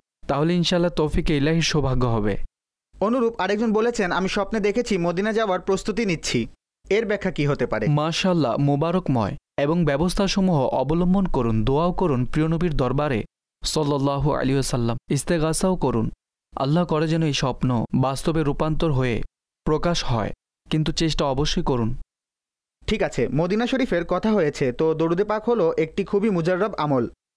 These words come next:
Speaker 2: পবিত্র মদিনাতে উপস্থিতির জন্য অনেকগুলো এমন ব্যক্তিবর্গ আমরা পেয়ে থাকি আমাদের পরিচিত বা নিকটের, যার মনে এই বেকুলতা রয়েছে, আকাঙ্ক্ষা থাকে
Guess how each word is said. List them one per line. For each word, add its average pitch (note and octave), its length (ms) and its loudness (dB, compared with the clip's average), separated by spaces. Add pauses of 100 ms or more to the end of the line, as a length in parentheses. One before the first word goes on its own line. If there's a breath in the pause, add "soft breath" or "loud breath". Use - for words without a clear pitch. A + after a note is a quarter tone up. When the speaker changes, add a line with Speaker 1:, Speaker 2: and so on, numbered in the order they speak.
(240)
Speaker 2:
পবিত্র G#3 380 0
মদিনাতে G3+ 400 0
উপস্থিতির F#3 500 0
জন্য D3+ 340 0
অনেকগুলো G#3+ 400 0
এমন G#3+ 240 0
ব্যক্তিবর্গ A3 380 0
আমরা G#3+ 180 0
পেয়ে G#3+ 180 0
থাকি F3+ 340 0 (320)
আমাদের G3 320 0
পরিচিত A3 420 0
বা G#3 140 0
নিকটের, G3 520 0 (260)
যার G3 240 0
মনে A3+ 220 0
এই G3 180 2
বেকুলতা A3+ 420 -2
রয়েছে, A3+ 300 2
আকাঙ্ক্ষা G3 360 -2
থাকে F#3+ 420 -2